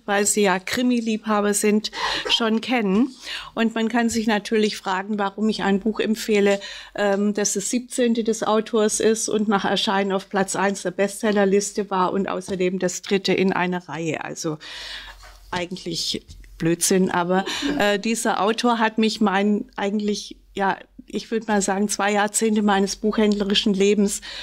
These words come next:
so großartig begleitet und ich freue mich immer noch jedes Mal wie verrückt, wenn ein neues Buch von ihm auf den Markt kommt, weil der einfach von einer derartig gleichbleibend guten Qualität ist. Unfassbar spannend, dass ich ihn jetzt einfach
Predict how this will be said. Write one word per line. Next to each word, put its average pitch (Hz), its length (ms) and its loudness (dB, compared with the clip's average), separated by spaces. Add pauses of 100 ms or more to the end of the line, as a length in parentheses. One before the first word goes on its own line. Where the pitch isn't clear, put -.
(200)
so 240 240 2
großartig 247 800 -2
begleitet 196 760 0
und 214 200 2
ich 196 140 -4
freue 202 220 0
mich 214 260 0
immer 226 180 2
noch 214 160 2
jedes 208 400 0
Mal 196 300 2
wie 202 80 4
verrückt, 202 400 0
wenn 220 160 4
ein - 20 6
neues 196 300 2
Buch 208 180 -2
von 214 180 2
ihm 185 140 4
auf 190 240 -2
den 220 80 0
Markt 180 320 2
kommt, 208 360 0 (460)
weil 202 300 2
der 208 300 0
einfach 202 480 0
von 202 240 0
einer 196 320 0
derartig 214 720 -2
gleichbleibend 202 920 0
guten 226 380 2
Qualität 196 720 0
ist. - 240 -4 (400)
Unfassbar 208 720 2
spannend, 180 540 2 (200)
dass 180 220 -6
ich 190 80 -6
ihn 208 100 2
jetzt 196 240 0
einfach 180 480 -4